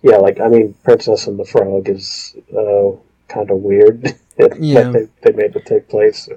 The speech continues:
Speaker 1: in, like, um, I wouldn't say modern day, but
Speaker 2: It was
Speaker 1: um,
Speaker 2: nineteen twenties, like, turn of the century.
Speaker 1: Yeah, like, yeah, like, early,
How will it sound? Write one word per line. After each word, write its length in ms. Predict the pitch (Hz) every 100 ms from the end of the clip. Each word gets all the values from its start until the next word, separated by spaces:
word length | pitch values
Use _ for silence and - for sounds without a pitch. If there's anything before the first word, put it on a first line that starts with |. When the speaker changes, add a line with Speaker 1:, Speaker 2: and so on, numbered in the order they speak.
| -
Speaker 1:
in, 120 | 113
like, 320 | 110 110 110 _ _ _ _ _ - _ _ _ _ -
um, 580 | 143 113 104 101 101 104 _ _ _ _ _ _ _ _ _ _ _ _ _ _ _ _ _ -
I 60 | 123
wouldn't 160 | 131
say 160 | - 110
modern 460 | 98 98 95 92
day, 200 | 90 92
but 220 | 92 92 87 _ _ _ _
Speaker 2:
It 100 | 180
was 220 | 175 175 170
Speaker 1:
um, 160 | 98
Speaker 2:
nineteen 340 | 190 196 196 143
twenties, 840 | - 120 120 120 113 - - -
like, 180 | 127 120 -
turn 280 | - 131 117
of 80 | 107
the 60 |
century. 340 | - 113 113 95
Speaker 1:
Yeah, 180 | 90
like, 380 | 92 101 98 - - - _ _ _ -
yeah, 220 | 117 95
like, 260 | 92 90 92
early, 520 | 104 104 101 101 95